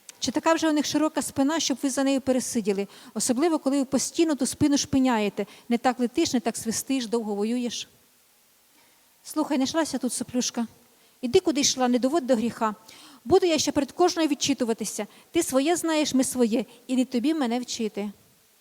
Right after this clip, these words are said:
А що таке? Ну, от довела я тебе до гріха, і що ти зробиш? А ну, покажи. Так, баби, з наголосом на другий склад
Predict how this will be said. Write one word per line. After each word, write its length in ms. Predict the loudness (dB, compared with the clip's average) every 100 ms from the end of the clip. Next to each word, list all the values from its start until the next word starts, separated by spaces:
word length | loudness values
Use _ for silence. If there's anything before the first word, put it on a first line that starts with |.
| _ _ _ _ _ _ _ _ _ _ _
А 120 | -4
що 160 | -2 -2
таке? 320 | -2 -2 -2
Ну, 100 | -2
от 120 | -2
довела 320 | -2 0 2 0
я 80 |
тебе 200 | 0 -2
до 100 | 0
гріха, 320 | 0 0 0 -2
і 80 |
що 120 | 0 -2
ти 120 | -4
зробиш? 500 | 0 0 0 -4 -8 _ _
А 60 | 0
ну, 100 | 0
покажи. 520 | 0 -2 -2 -2 -4 -6 _ _ _ _ _ _
Так, 260 | 4 4 4
баби, 340 | 4 4 2 -2 -14 -6
з 140 | 2
наголосом 460 | 4 4 4 4 4
на 140 | 4
другий 220 | 4 4
склад 360 | 2 2 0 2